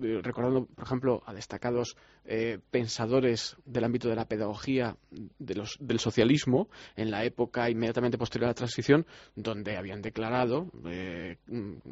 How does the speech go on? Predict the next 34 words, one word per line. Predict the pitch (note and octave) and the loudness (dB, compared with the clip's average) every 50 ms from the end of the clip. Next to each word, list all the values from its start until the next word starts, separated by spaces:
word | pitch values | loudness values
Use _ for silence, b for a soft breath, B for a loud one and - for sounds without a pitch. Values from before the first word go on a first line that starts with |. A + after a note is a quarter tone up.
| D2+ D2+ C2 B1+ - - - - | -14 -14 -14 -16 -16 -14 -12 -10
además | - C3 A#2 A2+ A#2+ - - | -8 -6 -4 -4 -4 -2 -2
lo | - G#2 | 0 0
habían | A2 A2 A2 G#2+ | 2 2 0 0
declarado | - - A2 A2+ A#2 B2 | 0 2 4 4 4 4
públicamente, | - C3 B2+ B2 C3 B2+ B2+ B2+ - D3+ D3 B B B B B | 4 2 4 4 4 4 4 6 6 6 6 B B B B B
que | - - C#3 | 2 6 6
era | C3 C3+ B2+ | 8 8 8
necesario | B2+ B2+ A#2+ - C3 A2+ - - D3+ C#3 C3 A#2+ C3+ D3+ D#3 b b b b b | 6 4 2 2 0 0 2 2 2 2 4 4 4 4 2 b b b b b
una | C3 B2+ C3 C3+ B2+ | 0 0 2 2 0
cultura | - _ - B2 A#2 A#2 A#2 - - - C#3 B2+ C3 | -2 _ 0 2 2 2 2 2 4 4 4 6 4
religiosa | A#2+ G2+ G2+ G#2 - G#2+ G2 F#2 | 2 0 -2 -2 -4 -4 -4 -4
en | |
España. | F#2+ - - - C#2+ C#2+ C#2 - - - | -6 -6 -8 -12 -16 -16 -18 -18 -20 -20
Eh, | - F2 G2 F2+ F2+ A2 | -18 -14 -12 -10 -6 -2
Monseñor | D3 C#3+ B2 C3+ F#3+ G#3+ | 0 0 0 2 2 0
Martínez | G#3+ G3+ - F#3+ F3 | 0 0 0 0 2
Camino, | - E3 D#3+ E3 D#3+ D3+ - | 4 6 6 6 6 4 4
en | - C3 | 4 4
unas | C3+ C#3+ C3+ - | 4 4 4 4
declaraciones | B2+ - A#2 A#2 A#2 A#2 - - B2+ A#2 G#2+ - - _ b b b b b b b b - - | 2 2 2 2 0 2 4 6 6 6 4 2 -2 _ b b b b b b b b -12 -6
en | - A#2+ | -2 0
la | A#2 A2 | 0 2
cadena | - A2 A#2 A#2+ A#2+ A#2 | 2 2 2 2 2 2
cope, | - C3 A#2 A2 G2 G#2+ | 2 2 2 2 0 -2
en | - G#2 | -4 -6
una | A#2 A#2 A2+ | -4 -4 -2
larga | A2+ A2+ A2+ A#2 A#2+ | -2 -4 -2 -2 -4
entrevista | A2+ A2+ A2 A2 A2+ B2 - - A2 | -4 -4 -4 -4 -4 -4 -4 -6 -8
en | G2 | -6
el | F2+ - | -8 -8
programa | - E2+ A2 A#2+ B2+ | -8 -6 -4 -2 -2
de | B2+ | -2
la | B2 A#2+ | -2 -2
mañana, | A#2+ A#2 B2 A#2+ A#2+ C3 | -2 0 0 -2 -2 -4